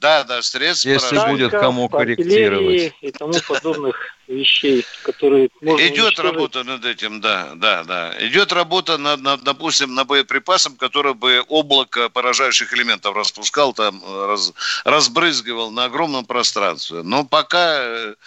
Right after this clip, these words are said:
Speaker 1: эксперименты показали, что не всегда это срабатывает. Нужно
Speaker 2: И
Speaker 1: менять
Speaker 2: дорогущая
Speaker 1: харак-,
Speaker 2: он собака.
Speaker 1: да, невероятно, да, да, да. А мы продолжаем военное ревью «Комсомольская правда». Кто у нас след-,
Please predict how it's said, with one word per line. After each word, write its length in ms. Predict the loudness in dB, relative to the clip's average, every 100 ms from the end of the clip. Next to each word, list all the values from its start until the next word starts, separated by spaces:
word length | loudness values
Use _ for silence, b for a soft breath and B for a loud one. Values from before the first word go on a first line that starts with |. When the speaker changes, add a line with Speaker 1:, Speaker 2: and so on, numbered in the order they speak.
| B B B
Speaker 1:
эксперименты 640 | 0 0 -2 -2 -2 -2 -4
показали, 480 | -4 -2 0 0 0
что 160 | -2 -2
не 100 | -4
всегда 480 | -2 -2 0 2 2
это 280 | 2 -2 0
срабатывает. 600 | -2 0 -2 -2 -8 -2
Нужно 260 | -2 0
Speaker 2:
И 40 | 2
Speaker 1:
менять 140 | 2 2 0
Speaker 2:
дорогущая 280 | -4 -2 0
Speaker 1:
харак-, 200 | 0 -2
Speaker 2:
он 80 | -6
собака. 580 | -2 0 2 0 -2
Speaker 1:
да, 160 | -4 -4 B B
невероятно, 1200 | 2 4 4 2 2 0 -4 -6 -8 _ -18 -18
да, 400 | -10 -4 -2 -4 -10
да, 220 | -4 -4
да. 220 | -4 -8 -8 B B B B 0
А 160 | 0
мы 340 | 0 -4 -2 -2
продолжаем 960 | -6 -2 -2 -2 0 2 2 0 -6 -10
военное 680 | -2 0 0 -4 -2 0
ревью 220 | 0 -2
«Комсомольская 580 | -4 0 0 0 0 0
правда». 340 | 2 2 2 -2
Кто 220 | -2 0
у 60 |
нас 200 | 2 4 2
след-, 320 | 2 -4